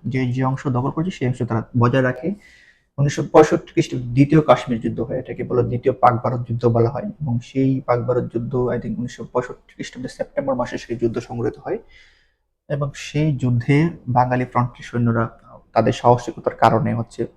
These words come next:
লাহোর রক্ষা পায়, কারণ হচ্ছে এই কাশ্মীর থেকে এই যুদ্ধ শুরু হলেও পরবর্তীতে এ-, এই যুদ্ধটা কিন্তু বড় আকারে একটা যুদ্ধে রূপ নেয়। উম, এবং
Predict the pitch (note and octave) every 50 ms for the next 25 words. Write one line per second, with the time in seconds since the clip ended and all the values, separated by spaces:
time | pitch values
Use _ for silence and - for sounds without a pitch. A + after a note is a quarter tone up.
0 | - B2 A#2+ B2 A#2+ B2 C3+ B2+ A2+ A2+ A2 - - G#2+ - - A#2+ A#2 - B2
1 | A#2 A#2+ A#2 - - C3 - B2+ B2 - - C3 C3 - - C#3 C3+ - - C3
2 | C3 B2+ A#2+ B2 B2 A2+ A#2+ - - C3+ C3+ C3 B2 A#2+ A#2 A2+ - A#2+ A#2+ A#2+
3 | A#2+ A#2+ B2+ A#2 - C3+ C3+ - - - - - _ _ _ - - - - A#2
4 | F2+ G#2+ A#2 B2 A#2+ - - B2 C3 B2+ - C3 C3 A#2+ A#2 A#2 A#2 A#2+ B2+ B2
5 | B2 - B2 B2 A#2+ - B2 A#2+ B2 A#2 A#2 A#2+ A2+ A2+ A#2 - - A#2 B2 C#3+
6 | E3+ - - _ _ _ _ _ _ _ _ _ _ _ _ _ _ _ _ -
7 | - B2 A#2+ A#2+ A#2 - - B2 B2 C3 C3+ C3+ C3+